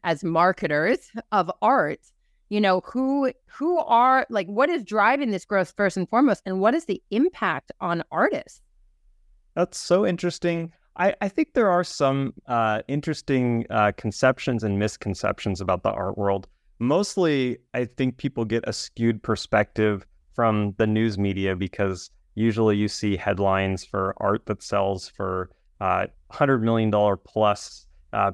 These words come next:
Speaker 2: big
Speaker 1: At auction.
Speaker 2: auction results. And I actually believe that a lot of the art market, in terms of the number you stated, exists at that level. Like, you know, I don't know the actual statistic, but I'm gonna guess the vast majority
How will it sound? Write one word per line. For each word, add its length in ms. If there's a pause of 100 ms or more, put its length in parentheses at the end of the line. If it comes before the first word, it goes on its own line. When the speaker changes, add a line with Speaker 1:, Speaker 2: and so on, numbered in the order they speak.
Speaker 2:
big 140
Speaker 1:
At 80
auction. 280
Speaker 2:
auction 180
results. 520
And 140
I 60
actually 440
believe 420
that 200
a 80
lot 240
of 100
the 120
art 280
market, 460 (220)
in 120
terms 320
of 160
the 80
number 460
you 140
stated, 420
exists 580
at 180
that 220
level. 460 (260)
Like, 380
you 300
know, 100
I 120
don't 140
know 440
the 160
actual 280
statistic, 640
but 100
I'm 100
gonna 140
guess 220
the 120
vast 420
majority 760